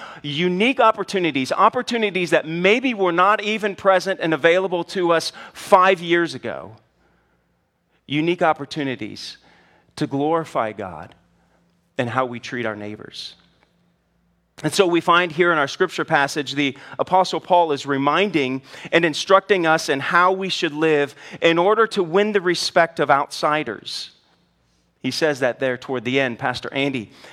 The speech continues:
there reading that scripture passage, talks about that, that when you live in this way, you, you win or you earn the respect of someone who does not follow Jesus.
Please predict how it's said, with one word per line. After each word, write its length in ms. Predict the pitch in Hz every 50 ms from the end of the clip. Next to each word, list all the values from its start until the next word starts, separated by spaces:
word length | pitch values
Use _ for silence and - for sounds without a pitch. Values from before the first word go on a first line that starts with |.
| - -
there 240 | - 147 147 143 139
reading 320 | 135 156 165 160 160 143
that 180 | 135 131 127 -
scripture 380 | - - 190 180 - - 139 -
passage, 480 | 139 127 113 120 - - 120 - -
talks 320 | - - 190 185 180 - 165
about 200 | 139 135 131 120
that, 180 | 139 - - - - -
that 180 | - 165 160 156
when 180 | 165 196 196 190
you 80 | 175
live 300 | 160 170 196 233 254 -
in 180 | 226 214 202 202
this 220 | 202 196 - -
way, 260 | 170 170 180 175 165
you, 340 | 156 143 143 151 147 143 143 - - - - 123
you 180 | 147 160 156
win 440 | 143 143 156 185 196 190 180 160 143
or 160 | - 127 139
you 240 | 143 135 131 127 -
earn 340 | - 156 170 175 180 180 170 - - - - -
the 100 | - 139
respect 640 | 139 139 - - - - 143 135 127 - - - - _ _ _ _ _ _ _ _ -
of 140 | 123 117
someone 460 | - - - 165 156 147 131 123 120 117
who 120 | 131 131
does 180 | 123 123 117 -
not 200 | 123 117 - -
follow 360 | - 131 123 123 117 110 110
Jesus. 760 | 98 98 113 131 135 131 120 - - - - - - - -